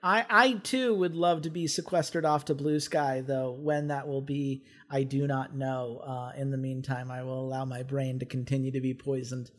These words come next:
by the artist formerly known as Twitter. But come back two weeks from now, where Walter and I, I, I think, you know, we, we say at the top of these episodes that the conceit is that we each play different games,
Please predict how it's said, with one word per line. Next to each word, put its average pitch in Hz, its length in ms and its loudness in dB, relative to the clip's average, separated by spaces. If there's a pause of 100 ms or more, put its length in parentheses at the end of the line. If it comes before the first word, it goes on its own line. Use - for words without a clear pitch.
(400)
by 131 380 0
the 131 180 -4
artist 131 380 -2
formerly 131 340 -4
known 127 200 -6
as 120 120 -10
Twitter. 131 420 0
But 180 300 8 (600)
come 254 200 6
back 285 380 8
two 294 240 4
weeks 277 260 0
from 285 140 -4
now, 135 320 -4 (340)
where 175 360 4
Walter 294 360 6
and 370 140 2
I, 202 260 4 (240)
I, 220 120 -8 (180)
I 214 100 8
think, - 400 -4 (580)
you 233 120 2
know, 254 160 4
we, 262 320 0
we 320 240 6
say 392 340 8
at 190 140 6
the 208 80 6
top 233 320 8
of 208 80 6
these 185 240 2
episodes 147 640 0
that 147 180 0
the 147 80 0
conceit 147 640 -2 (420)
is 156 180 2
that 165 160 6
we 170 100 0
each 254 420 -2
play 196 580 6
different 233 440 6
games, 123 540 -4